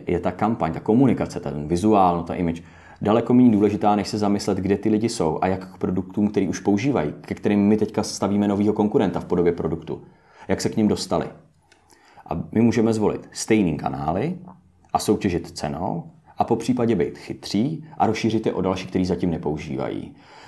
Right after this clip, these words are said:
Takže stejně jako u půjček nás pravděpodobně brzo najdete podle toho, podle charakteru půjček, který lidi využívají. Na auto, na bydlení, na vlastní projekt.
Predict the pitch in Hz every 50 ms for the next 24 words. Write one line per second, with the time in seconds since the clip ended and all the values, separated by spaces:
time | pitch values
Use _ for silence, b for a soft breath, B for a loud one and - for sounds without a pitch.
0 | B B - 92 87 95 87 - - 117 110 110 120 113 113 117 - - 101 -
1 | - - - - 135 135 135 - - - - - - - - 90 90 - - 98
2 | 98 92 98 92 - 98 95 92 95 98 90 90 90 87 101 98 92 90 90 87
3 | 90 - 98 85 85 - - - 101 92 95 98 98 95 - 101 101 95 87 -
4 | - 92 95 92 - - 107 113 113 - 113 110 107 - 110 107 107 - 104 -
5 | - - - 104 98 101 98 90 90 85 90 - - 95 82 80 76 71 69 -
6 | - - - B B B B B B B B 82 - 92 95 92 90 - - 82
7 | 78 73 78 80 87 85 98 92 92 90 85 82 80 78 76 76 85 87 87 92
8 | 95 90 - - 95 90 87 85 85 82 80 78 76 73 71 69 - - _ -